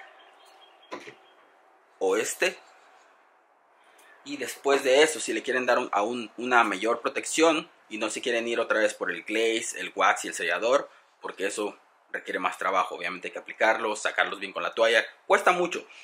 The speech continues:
Si quieren hacer algo más rápido, pueden usar este porque este sale muy, muy fácil. Voy a poner el enlace en la descripción para los productos que ven aquí,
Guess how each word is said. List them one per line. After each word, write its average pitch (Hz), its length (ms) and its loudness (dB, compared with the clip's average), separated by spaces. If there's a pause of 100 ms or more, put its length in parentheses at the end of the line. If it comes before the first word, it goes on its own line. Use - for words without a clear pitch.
Si - 140 -14
quieren 151 240 4
hacer 143 200 4
algo 135 200 6
más 113 380 4
rápido, 180 460 2 (580)
pueden 107 220 -8
usar 98 240 -4
este 160 260 -2
porque - 240 -10
este - 140 -16
sale 101 200 -4
muy, 95 180 -10
muy 95 140 -12
fácil. - 320 -10 (1400)
Voy 156 100 2
a 156 60 2
poner 151 200 0
el 139 120 0
enlace 120 680 2
en 120 100 -8
la 117 100 0
descripción 110 420 -8
para 113 160 2
los 101 120 -6
productos 110 360 -10
que 110 80 -8
ven 107 140 -4
aquí, 156 400 -6